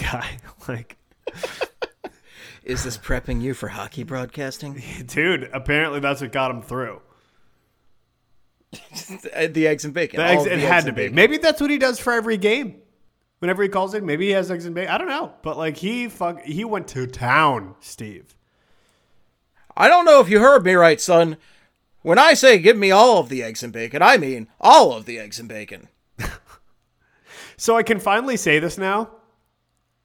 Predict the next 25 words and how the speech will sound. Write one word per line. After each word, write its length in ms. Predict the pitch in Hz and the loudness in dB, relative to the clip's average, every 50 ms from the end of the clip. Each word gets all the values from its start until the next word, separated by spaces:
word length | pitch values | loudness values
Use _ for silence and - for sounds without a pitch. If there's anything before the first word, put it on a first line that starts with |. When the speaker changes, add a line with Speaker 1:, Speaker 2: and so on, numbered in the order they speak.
| _ _ - | _ _ -16
Speaker 1:
because 600 | 151 143 - 165 156 143 127 110 - - - - _ _ _ _ _ _ _ _ _ _ _ _ _ _ _ _ _ _ _ _ _ _ _ _ _ _ _ _ _ _ _ _ _ _ _ - | -10 -6 -2 -2 -2 -2 -4 -8 -10 -12 -14 -16 _ _ _ _ _ _ _ _ _ _ _ _ _ _ _ _ _ _ _ _ _ _ _ _ _ _ _ _ _ _ _ _ _ _ _ -4
I 600 | 151 147 147 139 139 139 135 135 131 131 127 127 127 | -2 0 0 2 0 0 0 -2 -2 -4 -4 -6 -6
now 320 | 127 131 131 131 127 131 123 | -4 -4 -2 -2 -2 -2 -4
have 200 | 123 131 123 120 113 110 113 - _ - | -4 -6 -6 -6 -10 -16 -18 -20 _ -16
a, 120 | - 135 117 110 - _ _ _ _ _ _ _ _ _ | -14 -14 -14 -14 -16 _ _ _ _ _ _ _ _ _
a, 140 | 165 180 180 - | -10 -10 -8 -4
I 120 | 143 151 | -4 -2
guess 240 | 143 151 151 - - | 0 0 -2 -2 -2
we're 80 | 147 | -4
not 440 | 147 143 139 135 - - _ _ _ | -2 0 -2 -2 -4 -8 _ _ _
technically 720 | - - 151 143 - - 135 123 - - 123 120 113 104 _ _ _ _ _ _ _ _ _ _ _ _ _ _ _ _ _ _ _ _ - | -6 -2 -2 -2 -2 -4 -10 -12 -12 -10 -10 -10 -10 -12 _ _ _ _ _ _ _ _ _ _ _ _ _ _ _ _ _ _ _ _ -10
in 160 | 151 147 143 | -8 -6 -6
the 80 | 143 | -4
most 360 | 139 135 131 131 127 - - 113 | -4 -4 -6 -6 -8 -12 -16 -18
weird 540 | 110 113 120 135 139 139 143 143 131 117 | -14 -8 -6 -4 -2 -2 -2 -4 -4 -6
way 320 | 113 123 123 123 123 127 123 127 | -10 -8 -8 -8 -8 -10 -12 -12
coworkers 640 | - - 113 110 110 117 123 131 127 165 160 156 151 | -12 -10 -10 -10 -10 -10 -12 -12 -12 -12 -14 -12 -12
now. 300 | 160 165 165 175 185 190 190 - - - - _ _ _ _ _ _ _ _ _ _ _ _ _ _ _ - | -10 -10 -10 -10 -10 -12 -16 -20 -20 -20 -20 _ _ _ _ _ _ _ _ _ _ _ _ _ _ _ -4
I'm 100 | - 392 | -4 -2
not 160 | 523 554 571 554 | 0 0 0 2
the 120 | 539 539 381 | 2 2 4
biggest 300 | 370 349 349 381 359 - | 2 2 2 0 -2 -2
Kenny 220 | - 320 330 302 254 | -4 -2 0 0 0
Albert 300 | 247 262 262 254 196 - | 0 0 0 -4 -6 -6
fan. 320 | - 117 104 90 _ _ | -8 -14 -16 -16 _ _